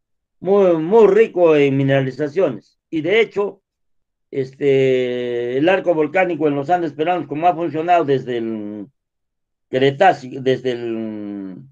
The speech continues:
Triásico, funciona activamente durante todo el Jurásico, incluso el Cretácico, y después vamos a ver de que ese arco volcánico va a migrar, en el Terciario va a migrar un poco hacia el interior. Entonces, pero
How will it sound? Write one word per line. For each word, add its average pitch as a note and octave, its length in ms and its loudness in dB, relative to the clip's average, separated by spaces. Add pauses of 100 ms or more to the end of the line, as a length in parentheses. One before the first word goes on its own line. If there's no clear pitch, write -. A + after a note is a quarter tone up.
(280)
Triásico, C#3 720 0 (440)
funciona C#3 720 0
activamente D#3 680 0
durante B2+ 360 -2
todo E3+ 220 2
el D3+ 80 -2
Jurásico, F3 640 0
incluso C#3+ 400 -6
el C3 120 -6
Cretácico, F3 800 -2 (880)
y F3+ 140 2
después F3+ 420 2
vamos D#3 320 2
a D3+ 60 4
ver D#3+ 160 4
de C#3+ 140 0
que D3 80 -2
ese D3+ 180 -4
arco D#3 520 -2
volcánico C#3 460 -4
va C3+ 100 0
a C3+ 40 0
migrar, C3 480 0
en A2 120 -8
el A#2 120 -8
Terciario D3 440 0
va C#3 80 2
a C#3 40 2
migrar C3 400 0
un C3 80 -8
poco C3+ 260 -6
hacia G#2+ 200 -8
el G2 80 -12
interior. G#2+ 500 -6 (640)
Entonces, C#3 440 0
pero G3+ 420 4